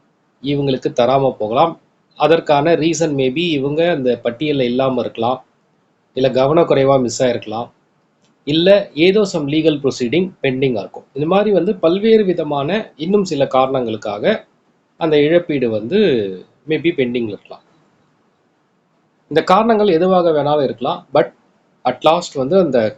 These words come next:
காம்பன்சேஷன் வந்து கிடைக்கல. இதுக்கு வந்து என்ன மாதிரியான, அஹ், நடவடிக்கை எடுக்கிறதுன்னு கேட்டிருக்கீங்க. ஏற்கனவே இது குறித்து நிறைய, அஹ், வெவ்வேறு விதமான கேள்விகளுக்கு வந்து நம்ம சேனல்ல வந்து வீடியோ போட்டிருக்கோம். அது எல்லாமே பிளேலிஸ்ட்ல இருக்கு.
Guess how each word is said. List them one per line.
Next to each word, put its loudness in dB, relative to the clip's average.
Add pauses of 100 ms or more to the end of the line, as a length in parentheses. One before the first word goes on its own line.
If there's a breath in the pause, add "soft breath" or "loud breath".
காம்பன்சேஷன் 0
வந்து -8
கிடைக்கல. -8 (580)
இதுக்கு 2
வந்து 0
என்ன 2
மாதிரியான, 0 (960)
அஹ், 2
நடவடிக்கை 0
எடுக்கிறதுன்னு -2
கேட்டிருக்கீங்க. -6
ஏற்கனவே 2
இது 0
குறித்து 0 (120)
நிறைய, -2 (540)
அஹ், 0
வெவ்வேறு 2
விதமான -2
கேள்விகளுக்கு -4
வந்து -4
நம்ம 0
சேனல்ல -2
வந்து -6
வீடியோ -4
போட்டிருக்கோம். -10 (1000)
அது -4
எல்லாமே 2
பிளேலிஸ்ட்ல -2
இருக்கு. -16